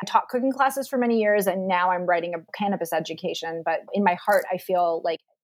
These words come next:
an educator. So acknowledging those biases and putting them, you know, to the side for the moment, I really do think that consumer education is going to play a big role in the industry going forward. And I kind of think about,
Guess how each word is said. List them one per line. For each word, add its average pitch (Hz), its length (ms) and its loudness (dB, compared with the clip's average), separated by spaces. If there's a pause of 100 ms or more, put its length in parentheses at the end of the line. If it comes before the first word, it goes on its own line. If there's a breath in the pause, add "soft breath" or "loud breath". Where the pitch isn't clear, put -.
(320)
an 190 180 0
educator. 165 560 -6 (360)
So 226 360 6
acknowledging 285 720 4
those 170 180 2
biases 156 480 -2
and 226 180 6
putting 254 220 4
them, 208 280 0 (100)
you 214 140 0
know, 170 140 -2
to 190 120 -10
the 190 80 0
side 185 360 2
for - 80 -16
the 190 60 -6
moment, 214 460 2 (100)
I 262 80 8
really 302 360 4
do 262 220 2
think 208 300 -4
that 165 220 2 (280)
consumer 233 420 0
education 202 600 -2 (100)
is 196 140 -4
going 180 300 0
to 190 160 -8 (160)
play 240 400 4
a 202 60 -2
big 185 360 2
role 190 600 4
in 202 100 -2
the 196 100 0
industry 202 340 -2
going 180 280 -2
forward. 202 540 2 (440)
And 226 140 6
I 214 120 6
kind 226 220 0
of 190 140 -2 (340)
think 262 180 8
about, 196 320 4